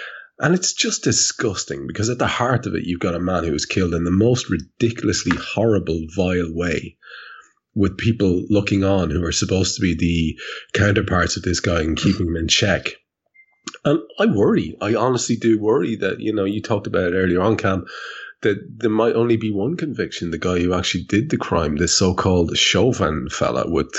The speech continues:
like, let's not even get into what, the name there. Um, I, I,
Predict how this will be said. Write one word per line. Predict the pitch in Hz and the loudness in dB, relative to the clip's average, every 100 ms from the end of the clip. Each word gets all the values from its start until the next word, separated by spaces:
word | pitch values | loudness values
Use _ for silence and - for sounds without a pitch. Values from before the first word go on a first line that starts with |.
| - | -6
like, | - 82 | -2 0
let's | 87 98 | 2 2
not | 92 | 2
even | 82 76 | 0 0
get | 76 | 2
into | 101 87 76 | 2 2 0
what, | 69 - | -4 -4
the | 78 | -4
name | 76 85 87 80 | 0 2 2 0
there. | - - - - - - - - | -4 -6 -8 -8 -6 -8 -10 -2
Um, | 107 110 110 110 - _ - | 2 4 4 4 0 _ -10
I, | 175 | -6
I, | 165 214 | -4 -4